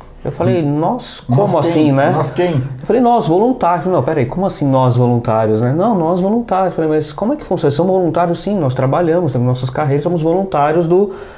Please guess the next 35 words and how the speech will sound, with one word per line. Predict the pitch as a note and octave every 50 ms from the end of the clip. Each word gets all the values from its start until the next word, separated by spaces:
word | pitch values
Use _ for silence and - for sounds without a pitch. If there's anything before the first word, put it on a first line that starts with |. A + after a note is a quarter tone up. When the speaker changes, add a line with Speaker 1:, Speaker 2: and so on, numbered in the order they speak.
| - - -
Speaker 1:
capítulo | - - E3 - - D3 D3 D3 D3 E3 D#3+
P | D#3+ E3+
M | E3+ D#3+ D#3 D#3
I |
da | D#3+ E3+
Costa | E3 - E3+ - - F#3+
Rica. | F#3 F#3 F#3+ F3 - - A#2 A2+ A2 - - -
E | B2+ B2+ C3
nós | C#3 C#3 C#3+ D#3 G3 G#3
organizamos | A#3 G#3 G3+ G3+ G3 G3 F3 C#3 C3+ C#3+ D3+ F#3 G3+ F#3+ E3 -
e | C#3 C3 C3 B2 A2+ B2+ - - - -
tudo | - C#3 C3+ C#3
isso | D3+ D3+ -
aqui | E3 E3 E3+
no | D#3+ E3
congresso." | E3+ F#3 G#3 G#3 F#3+ E3+ D3+ C#3 B2+ C#3+ - - - - - - - - - - - - - - - - - - - - - - -
E | D3 D3+
aí | D3+ F#3+
aquilo | A3 A3 - A3 A3+ B3 A3+
deix-, | G#3+ A3+ G#3+ G#3+ -
me | F#3+ F#3+
deixou | F#3 G3 F#3 F#3 - - G3 G3+
assim, | F#3+ F#3+ - - F#3+ G3 G3+ G3+ G3 F3+ F3 - - - -
é, | A#2 C3 C#3 C#3+ D3
com | C#3+ C#3+ C#3+ D#3
uma | E3 F3
inquietude, | G3 F#3+ - G#3 F3 - - D3+ E3+ G3+ A#3 F#3+ C#3 C3 B2+ A#2+
que | A#2 -
eu | D3 D#3 E3+ E3+
voltei | D#3+ F#3 F#3+ F#3 F#3+ F#3 E3 F3 A3 B3+
pra | B3 - F3+ D#3+
cá, | B2+ - D#3 D3+ D3+ E3
pra | F3+ - D#3+ D3
São | B2 - C#3 C3
Paulo, | B2+ C3+ B2+ B2 C#3 E3 G#3+ A#3 -